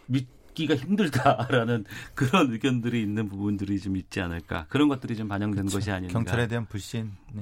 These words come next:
Speaker 2: 이제 뭐 책임 통감합니다. 이건 뭐
Speaker 1: 아,
Speaker 2: 참.
Speaker 1: 뭐 그렇다고 해서 또 검찰도 뭐 믿겠다고 하시는 분들이 많은 건 아닌 것 같고, 그만큼 여러 가지 좀 이렇게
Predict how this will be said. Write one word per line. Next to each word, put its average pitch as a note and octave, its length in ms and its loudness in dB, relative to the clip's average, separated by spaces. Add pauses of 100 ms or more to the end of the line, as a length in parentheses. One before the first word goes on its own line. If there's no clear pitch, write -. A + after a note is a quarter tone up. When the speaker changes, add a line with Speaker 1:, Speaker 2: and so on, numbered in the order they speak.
Speaker 2:
이제 F#2+ 80 -6
뭐 A2+ 240 -4 (140)
책임 C#3 260 -4
통감합니다. A#2 680 -4
이건 G2 180 -4
뭐 F2+ 160 -8 (180)
Speaker 1:
아, E2 160 -6 (640)
Speaker 2:
참. - 220 -6 (260)
Speaker 1:
뭐 G2+ 80 -6
그렇다고 A2+ 380 -2
해서 F#2+ 160 -8
또 B2 100 -4 (260)
검찰도 A2 600 0
뭐 G2 240 -2
믿겠다고 F2+ 480 -4
하시는 G#2+ 360 0
분들이 A2 300 0
많은 G2+ 240 0
건 C#3+ 100 0
아닌 G2 280 2
것 B2+ 80 -2
같고, F2+ 520 -6 (320)
그만큼 F#3 380 2
여러 F#3+ 200 4
가지 D#3 220 0
좀 C#3+ 100 4
이렇게 B2+ 280 -2